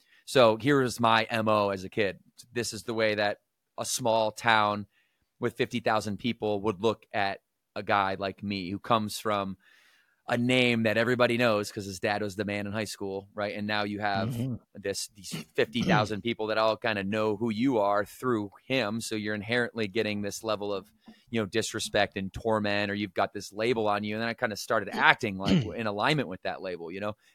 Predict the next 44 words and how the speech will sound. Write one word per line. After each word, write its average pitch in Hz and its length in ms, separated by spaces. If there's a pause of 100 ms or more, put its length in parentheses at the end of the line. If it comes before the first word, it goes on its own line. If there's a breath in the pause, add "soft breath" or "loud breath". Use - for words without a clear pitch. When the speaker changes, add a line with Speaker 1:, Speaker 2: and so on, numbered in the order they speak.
(140)
Speaker 1:
doing 123 360
bad 101 360
stuff 101 300
as 92 100
a 95 60
kid. 131 240
So 117 80
I 117 80
got 120 160
labeled 107 400 (320 soft breath)
the 98 100
bad 101 320
kid 101 440
who 95 340 (320)
didn't 120 140
have 120 120
enough 117 180
resources 107 600
to - 80
get 104 160
to 101 80
the 101 80
showcases, 104 760
who 107 320 (320 soft breath)
it - 40
was 117 100
a 131 80
live 123 320
arm, 123 480
good 127 180
arm, 123 400
but 107 140
bad 107 220
attitude, 101 580
right? 107 160
So 127 120
I, 123 140
that 131 140
was 156 120
my 113 140
label. 107 400
I 101 80
wasn't 123 300
recruited. 113 500